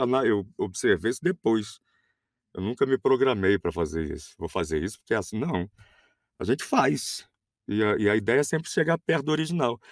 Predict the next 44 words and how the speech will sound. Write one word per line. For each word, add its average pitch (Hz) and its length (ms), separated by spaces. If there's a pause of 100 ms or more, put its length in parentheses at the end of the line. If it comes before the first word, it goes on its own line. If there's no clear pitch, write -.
(240)
Depois 139 580
você 143 220
vai 120 120
entender 104 360
por - 220
que 139 280 (180)
você 90 120
tem 95 180
que - 60
se 92 60
aproximar 85 500
do 82 100
original. 80 480 (800)
É 85 80
por - 80
causa 82 200
do 151 140 (100)
tom 147 280
do 123 160
personagem, 80 500 (380)
né? 90 120 (720)
Mas 98 220
quem 131 100
é 131 60
que - 80
sabe 107 320
disso? 82 260
Quem 95 140
tem 90 140
experiência, 113 760 (180)
né? 101 160 (400)
E 95 60
quem 98 180
dubla, 92 480
e 85 100 (100)
quem 90 100 (220)
a-, 85 280
aprende 101 320
a 101 40
dublar 90 340
com 85 140
quem 80 260 (680)
não 85 120
aprendeu 85 500